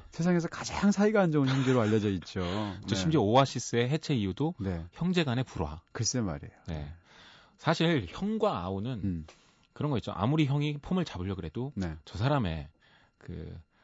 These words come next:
Speaker 2: 안 좋고 참 창피한 모습들을 동생은
Speaker 1: 다 알고
Speaker 2: 역시
Speaker 1: 있으니까.
Speaker 2: 다 봐왔습니다.
Speaker 1: 네.
Speaker 2: 그래서 별로 권위가 <laughs> 있지 않은 형이죠.
Speaker 1: 네.
Speaker 2: 조금만 서로 막 크-,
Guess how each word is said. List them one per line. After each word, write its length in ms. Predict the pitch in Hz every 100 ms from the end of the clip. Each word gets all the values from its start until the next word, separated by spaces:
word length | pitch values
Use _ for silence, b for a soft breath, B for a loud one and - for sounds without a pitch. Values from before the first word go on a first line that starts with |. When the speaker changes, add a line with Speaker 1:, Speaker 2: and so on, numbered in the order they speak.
| _ -
Speaker 2:
안 200 | 101 120
좋고 280 | 127 -
참 160 | - 104
창피한 380 | - 160 185 143
모습들을 440 | 90 - 101 113
동생은 400 | - 98 104 117
Speaker 1:
다 40 | 107
알고 140 | 131 143
Speaker 2:
역시 20 |
Speaker 1:
있으니까. 300 | 123 101 120
Speaker 2:
다 60 | 156
봐왔습니다. 640 | - - - - 82 87 82
Speaker 1:
네. 80 | 95
Speaker 2:
그래서 400 | 85 80 - 107
별로 180 | 110 139
권위가 400 | 95 107 156 -
<laughs> 80 | 127
있지 220 | - -
않은 160 | 113 98
형이죠. 460 | 120 95 95 87 -
Speaker 1:
네. 380 | 95 87 82 80 b b b _
Speaker 2:
조금만 640 | - - - 220 190 107 71 b b b
서로 200 | - 117
막 160 | 104 - _
크-, 120 | -